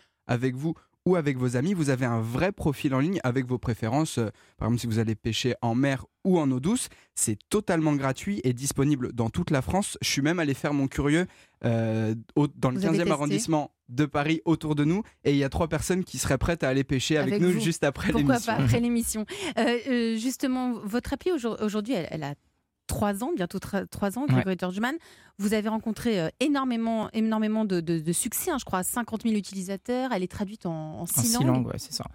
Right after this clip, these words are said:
Speaker 2: Donc,
Speaker 3: On
Speaker 2: ça,
Speaker 3: a
Speaker 2: ça plaît à, à
Speaker 3: ça,
Speaker 2: tout le monde.
Speaker 3: ça plaît à tout le monde. C'est vrai que la pêche, c'est donc, on peut considérer que c'est une niche, mais il faut pas oublier que c'est, en France, la deuxième fédération après le football en nombre de, de licenciés. Et donc là, on parle que des pêcheurs en eau douce,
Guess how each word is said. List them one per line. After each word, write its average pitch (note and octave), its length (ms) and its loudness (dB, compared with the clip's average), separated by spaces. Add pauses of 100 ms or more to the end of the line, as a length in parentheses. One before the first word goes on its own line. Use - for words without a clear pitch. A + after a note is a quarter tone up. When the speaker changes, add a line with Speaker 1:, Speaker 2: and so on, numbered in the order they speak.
(120)
Speaker 2:
Donc, G#3+ 180 2
Speaker 3:
On B2 80 6
Speaker 2:
ça, B3+ 180 4
Speaker 3:
a A3+ 100 4
Speaker 2:
ça - 60 -2
plaît D4 220 -2
à, F3+ 480 -2
à - 40 -6
Speaker 3:
ça, - 260 0
Speaker 2:
tout A3+ 140 -6
le A#3 60 2
monde. C#4 140 -2
Speaker 3:
ça E3+ 180 0
plaît D3 160 0
à C#3+ 40 0
tout - 140 -4
le C3 60 4
monde. C#3 340 2
C'est - 140 -4
vrai C#3+ 140 2
que C#3+ 40 -4
la C3+ 80 2
pêche, D#3 200 -2
c'est B2+ 140 -4
donc, C3 180 0 (160)
on - 40 0
peut D#3 120 -4
considérer C#3+ 400 -2
que C#3 60 -6
c'est - 220 -4
une B2 100 4
niche, C#3+ 220 0
mais B2 60 0
il B2 40 -2
faut - 120 -6
pas C#3 160 0
oublier C3+ 200 0
que - 60 -4
c'est, A#2+ 220 -2 (300)
en - 60 -2
France, - 300 -2
la C3+ 80 2
deuxième C3 280 0
fédération C3 480 -2
après C3 200 -4
le A#2 40 -4
football C3 420 0 (220)
en - 100 0
nombre B2+ 180 2
de, A2+ 240 0
de A#2+ 120 -2
licenciés. B2+ 520 -2 (460)
Et C3 380 2
donc B2 200 0
là, D#3 100 4
on D3+ 60 -2
parle C#3 180 0
que - 100 0
des C#3 120 0
pêcheurs C3+ 320 0
en C3 100 4
eau B2 100 0
douce, C3+ 360 -6